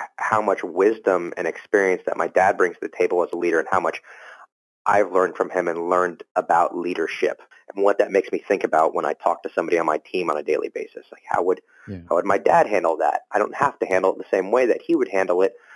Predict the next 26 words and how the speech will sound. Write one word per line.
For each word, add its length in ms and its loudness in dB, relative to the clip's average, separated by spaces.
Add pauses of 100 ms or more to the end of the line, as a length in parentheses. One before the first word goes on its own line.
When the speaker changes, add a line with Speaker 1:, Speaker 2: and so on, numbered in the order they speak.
(200)
Speaker 1:
but 180 2 (140)
let 320 2
me, 60 4 (280)
uh, 80 -2 (100)
uh, 180 -2
impart 380 -2
on 120 -2
some 120 0
of 80 0
that 200 2
leadership, 480 0 (240)
you 80 -4
know, 200 -2 (560)
and 140 -4
then 120 0 (680)
really 300 2
being 260 2
able 140 4
to 60 4
walk 340 2
down 160 4
to 80 2
his 140 -2
office 420 2 (200)
and 160 -8
have 260 0